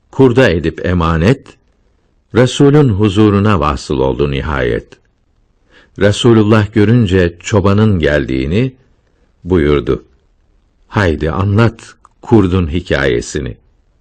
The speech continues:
Çoban hayret içinde, "Peki." dedi ve hemen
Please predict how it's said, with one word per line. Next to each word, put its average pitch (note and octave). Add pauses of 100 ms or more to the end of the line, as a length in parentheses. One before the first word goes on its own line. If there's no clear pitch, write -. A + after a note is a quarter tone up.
(1500)
Çoban E3 (260)
hayret A#2
içinde, G#2+ (680)
"Peki." -
dedi A#2+ (180)
ve G#2
hemen G#2+